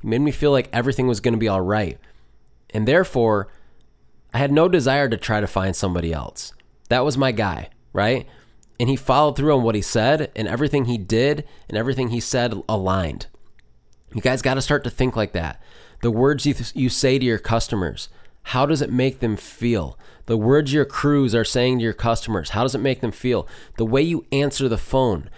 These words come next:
the way you ask the questions, the way you present the quote, how does it make your customer feel? Does it make them feel comfortable? Does it make them feel safe? Or does it, does it feel salesy? Does it, does it push them away? Does it make them uncomfortable, right?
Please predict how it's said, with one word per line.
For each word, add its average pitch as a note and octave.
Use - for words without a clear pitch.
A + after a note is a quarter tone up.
the G#2+
way C3
you D#3+
ask C3+
the B2+
questions, G2
the A2
way A#2+
you E3
present C#3
the -
quote, -
how C3
does F3
it F#3
make D3
your C3
customer B2
feel? C3+
Does A#2+
it G2+
make C#3
them D#3+
feel C#3+
comfortable? C3+
Does G#2
it -
make C#3+
them D3+
feel C3
safe? C3
Or A#2+
does B2+
it, B2
does A#2+
it B2
feel D#3
salesy? A#2
Does G#2+
it, -
does A2+
it -
push -
them D#3+
away? A2+
Does F#2+
it A#2
make A#2+
them D#3
uncomfortable, F#2+
right? A#2